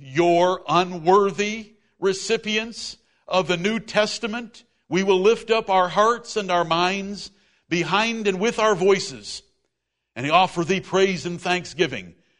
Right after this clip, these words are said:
for sending Jesus Christ for our sins. Thank you for saving us, O blessed Father. Forgive us for our neglect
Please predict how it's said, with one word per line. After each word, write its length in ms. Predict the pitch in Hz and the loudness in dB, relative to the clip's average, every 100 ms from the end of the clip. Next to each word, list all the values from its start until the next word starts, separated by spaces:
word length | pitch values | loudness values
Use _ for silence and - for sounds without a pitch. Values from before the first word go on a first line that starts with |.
| _ | _
for 180 | 156 | -6
sending 440 | 143 170 165 165 156 | -2 0 0 -2 -4
Jesus 400 | 160 160 156 - | -4 -4 -6 -6
Christ 380 | - 156 123 - | -2 -2 -2 -6
for 180 | 135 | -4
our 200 | 127 131 | 0 0
sins. 580 | 127 131 113 101 92 - _ _ _ _ | -2 -6 -8 -8 -16 -20 _ _ _ _
Thank 460 | - 196 226 - | 0 2 2 -2
you 160 | 208 233 | -4 -4
for 160 | 226 | -4
saving 400 | - 185 190 160 | -4 0 0 -2
us, 340 | 135 127 - - _ _ | -6 -10 -14 -20 _ _
O 160 | - 175 | -2 0
blessed 440 | 156 185 185 170 | 2 2 2 -4
Father. 420 | 135 160 135 120 - _ _ _ _ _ _ _ _ _ _ _ _ _ _ | -4 -2 -2 -6 -18 _ _ _ _ _ _ _ _ _ _ _ _ _ _
Forgive 460 | - 202 151 214 190 | -2 0 4 4 4
us 440 | 139 - - - _ _ _ _ | 0 -6 -10 -12 _ _ _ _
for 180 | 190 175 | 2 4
our 160 | 185 | 4
neglect 680 | 185 180 180 196 175 - - | 2 0 4 4 4 -8 -20